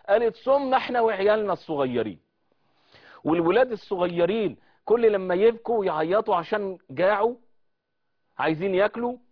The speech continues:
فنديهم لعب يلعبوا بيها، "العب باللعبة دي"، لعب من العهن أي من الصوف أو من الصوف المصبوغ، لعب عرايس يعني، "العب بالعروسة دي، العب باللعبة دي"، نلعبهم باللعب،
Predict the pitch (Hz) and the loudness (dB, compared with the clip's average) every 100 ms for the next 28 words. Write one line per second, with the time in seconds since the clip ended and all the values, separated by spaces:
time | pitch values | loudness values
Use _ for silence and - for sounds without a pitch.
0 | _ _ _ _ - 165 190 226 220 _ | _ _ _ _ -6 0 2 2 -4 _
1 | _ _ _ _ _ _ - 147 131 208 | _ _ _ _ _ _ -6 -4 0 0
2 | 208 175 202 156 120 147 151 180 156 175 | 2 2 2 2 -2 -6 -2 -2 -2 -4
3 | 143 85 _ _ _ _ - 214 208 156 | -8 -10 _ _ _ _ -4 0 0 -2
4 | 165 185 160 147 143 - _ _ _ - | -4 -4 -2 -4 -6 -10 _ _ _ 0
5 | 214 220 170 175 175 170 196 208 151 147 | 2 2 0 -2 -2 0 0 0 -2 -4
6 | 185 180 185 170 - 226 190 - - 160 | -2 0 -2 -2 -4 -2 -2 -6 -4 -2
7 | 156 156 147 - 226 - 165 147 143 - | -2 -2 -4 -2 -4 -2 -4 -2 -4 -4
8 | 151 202 113 87 _ _ _ _ _ _ | -2 0 -2 -10 _ _ _ _ _ _
9 | _ _ 196 254 214 180 202 220 202 139 | _ _ 0 2 2 2 4 4 2 -4
10 | - 131 98 90 _ - 214 247 170 143 | -8 -8 -8 -12 _ -4 0 2 0 -4
11 | 135 123 131 120 113 110 _ - 226 226 | -2 -2 -2 -4 -8 -10 _ 0 2 2
12 | 175 131 139 139 147 117 113 110 - _ | -2 -6 -4 -2 -2 -2 -8 -10 -16 _
13 | _ _ - 160 180 165 220 240 202 165 | _ _ -4 0 2 2 2 0 -4 -4
14 | 170 202 220 233 | -2 0 0 -2